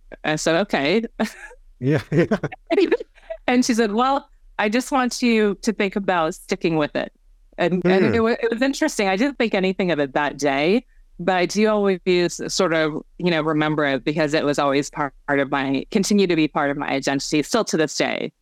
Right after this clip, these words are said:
Speaker 1: you know,
Speaker 2: Yeah,
Speaker 1: having
Speaker 2: yeah.
Speaker 1: science background. Yeah.
Speaker 2: All the conversations I've had, Sherry, uh,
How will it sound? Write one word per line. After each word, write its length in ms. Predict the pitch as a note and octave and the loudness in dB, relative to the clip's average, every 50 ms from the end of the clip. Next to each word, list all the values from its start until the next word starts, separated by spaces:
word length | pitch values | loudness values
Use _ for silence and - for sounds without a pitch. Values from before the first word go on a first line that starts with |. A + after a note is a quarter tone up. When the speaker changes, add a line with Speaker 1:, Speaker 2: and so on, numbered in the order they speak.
| _ | _
Speaker 1:
you 60 | - C#3 | -4 -2
know, 220 | - - B2 - - | -2 -2 -4 -6 -4
Speaker 2:
Yeah, 460 | B2 A#2 B2+ C3 C3 B2+ A#2+ A#2 A2+ | 0 2 2 2 2 2 2 0 0
Speaker 1:
having 200 | A2+ D3+ C#3+ C#3 | 0 0 0 2
Speaker 2:
yeah. 320 | B2+ A#2 A#2 A2+ A2 A2 A2 - - | 2 2 2 0 -2 -4 -6 -4 -4
Speaker 1:
science 340 | D3+ D3 C#3+ C#3+ C#3 C3+ - - - | -2 0 2 0 0 -2 -4 -4 -4
background. 600 | C#3+ C3+ C#3 C#3 - - - - - - - - - | -2 -2 -2 -4 -4 -6 -6 -6 -6 -8 -10 -6 -4
Yeah. 220 | - - - - D#3 - _ - C4 | -4 -4 -4 -6 -10 -14 _ -6 -2
Speaker 2:
All 160 | E3+ D3+ D#3 | 0 0 0
the 100 | D3+ C3+ | 0 -2
conversations 720 | - D3 C#3 B2+ A2+ A#2+ - C#3 B2 A#2 - - G#2+ - | 0 0 0 0 0 -2 0 0 0 0 0 0 0 0
I've 160 | A2+ G#2+ F2 | 0 0 0
had, 300 | G#2 A#2 A#2 A#2+ A#2+ A2 | 0 0 2 2 0 0
Sherry, 500 | - - - G#2 G2 G2 G2+ G2+ G2+ A2+ | -2 -2 0 0 2 2 0 0 -2 -2
uh, 360 | C3+ C3 G#2+ G2+ G2+ G#2 G2+ | -2 -2 -2 -2 -2 -2 -4